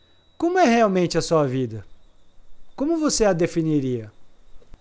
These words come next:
Se ela é boa ou ruim, é em relação a quê? Afinal, se você diz que sua vida é ruim, talvez você esteja comparando-a com a vida de outra pessoa, a qual você acredita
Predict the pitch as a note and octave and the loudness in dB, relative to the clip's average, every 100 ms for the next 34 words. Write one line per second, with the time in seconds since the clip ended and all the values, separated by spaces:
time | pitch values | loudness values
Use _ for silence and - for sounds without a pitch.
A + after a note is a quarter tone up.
0 | - - - - - E3+ F3 F#3+ E3 A#2+ | -20 -20 -20 -14 -4 2 4 6 6 4
1 | C3+ F3 G3+ F#3 D3+ C#3+ C3 C3 B2 D#3+ | 2 6 6 6 4 2 0 -2 -2 -2
2 | G3 C#3+ - - - - - A3 C4+ A3+ | -2 -6 -10 -20 -20 -20 -4 0 2 4
3 | A#3+ A3 - A#3 A#3 - D#3+ A#2+ - _ | 4 4 2 -2 -4 -4 -6 -6 -8 _
4 | - _ _ _ - - - - D#3+ - | -20 _ _ _ -20 -20 -20 -8 -6 -2
5 | D#3 C3+ F#3 E3+ G2+ - - - - - | -2 -2 -2 -2 -6 -16 -20 -20 -20 -20
6 | - - F#3 G#3+ A3 F#3+ G3+ - F3+ F#3 | -14 -6 -2 0 0 -2 -4 -4 -2 0
7 | D#3+ E3+ E3 D#3 C#3 C3 C3 G#3 E3+ - | 2 2 4 2 0 -4 -4 -6 -8 -12
8 | _ _ _ _ _ _ - D#3+ D#3 G#3+ | _ _ _ _ _ _ -2 0 4 2
9 | G#3+ G#3 G3+ G3 G3 G3 G3 - B3 C4+ | 2 0 0 0 0 0 -2 -4 -4 0
10 | G3 F#3 B3+ F#3+ C3+ A2 - - - - | 2 2 2 0 0 -2 -14 -18 -10 0
11 | G#3 F3+ G#3 G3+ G3+ A3 A#3 B3+ A#3+ F#3+ | 0 0 0 0 0 -4 -4 -4 -2 0
12 | E3+ C3 - - _ - - _ _ _ | 0 -2 -8 -20 _ -20 -20 _ _ _
13 | _ - D#3+ - D#3 C#3+ C3 - B2+ - | _ -6 -6 0 2 2 0 -2 -2 0
14 | A3 F#3+ G3 - | -2 0 -4 -6